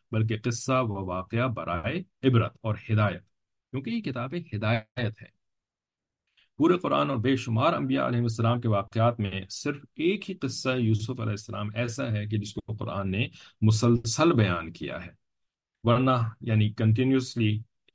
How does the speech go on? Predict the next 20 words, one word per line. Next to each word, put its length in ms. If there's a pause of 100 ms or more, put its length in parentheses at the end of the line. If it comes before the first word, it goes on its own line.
(300)
लंबा 1040
यानी 400 (960)
बयान 300
किया 200
है 120
शुरू 220
से 120
लेकर 220
के 80
आखिर 300
तक, 240 (580)
वरना 320
हर 420 (480)
मकाम 440
के 120
मुनासिब 500
तारीख़ी 500
वाक़ये 500
का 120
कोई 360